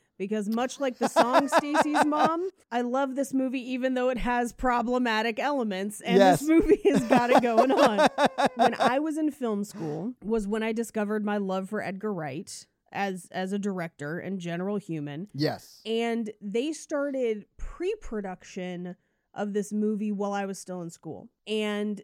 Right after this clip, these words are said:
Speaker 1: at the time, Edgar Wright kept a meticulous daily blog of everything they were doing in pre-production through production of this movie.
Speaker 2: That's actually really cool.
Speaker 1: Yeah, and then into post-production. So, like,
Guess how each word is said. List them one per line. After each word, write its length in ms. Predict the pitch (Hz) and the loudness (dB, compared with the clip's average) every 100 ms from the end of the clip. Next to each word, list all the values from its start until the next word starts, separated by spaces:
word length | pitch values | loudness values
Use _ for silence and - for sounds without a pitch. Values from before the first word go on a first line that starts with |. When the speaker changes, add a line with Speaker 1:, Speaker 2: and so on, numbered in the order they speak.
| _ | _
Speaker 1:
at 200 | 220 226 | -12 -10
the 80 | 226 | -12
time, 880 | - - - - 370 320 202 185 180 - | -10 -8 -8 -8 -8 -6 -6 -8 -12 -10
Edgar 260 | 233 233 277 | -10 -8 -8
Wright 280 | 254 240 - _ | -6 -6 -8 _
kept 520 | - 247 254 _ - | -8 -6 -6 _ -14
a 80 | 208 | -6
meticulous 840 | 214 202 - - 294 - 294 285 269 | -6 -6 -10 -14 -14 -8 -6 -6 -8
daily 760 | 202 175 - 208 233 240 233 208 | -10 -8 -4 -4 -4 -4 -4 -6
blog 680 | 170 170 175 131 98 107 220 _ - | -6 -6 -6 -8 -10 -16 -18 _ -6
of 260 | 202 185 - | -4 -6 -8
everything 540 | 208 208 233 226 226 220 | -6 -4 -4 -4 -4 -2
they 100 | 208 | -2
were 120 | 202 | -4
doing 340 | 185 190 202 196 | -6 -4 -4 -4
in 140 | 175 | -6
pre-production 1000 | - - 208 208 240 247 254 - 285 269 - _ - | -8 -6 -6 -6 -4 -4 -6 -6 -4 -4 -8 _ -12
through 380 | 226 233 269 262 | -6 -2 0 -2
production 600 | - 233 208 202 - 208 | -4 -4 -4 -6 -6 -4
of 120 | 196 | -4
this 200 | 180 - 185 | -6 -8 -6
movie. 500 | 185 208 254 302 349 | -2 -2 -2 -4 -2
Speaker 2:
That's 160 | 190 220 | 0 0
actually 200 | 285 277 | 0 2
really 240 | 185 160 156 | 2 2 2
cool. 420 | 165 151 - - - | 0 0 -4 -12 -6
Speaker 1:
Yeah, 320 | 254 339 247 | -4 -2 -4
and 180 | 214 247 | -2 0
then 160 | 277 269 - | 0 -2 -2
into 340 | 285 302 240 | -2 -2 0
post-production. 1080 | - - 247 - 214 180 151 - 107 101 - | 4 4 2 -6 -10 -10 -12 -14 -18 -16 -10
So, 180 | 233 | -6
like, 360 | 226 214 208 | -2 -2 -2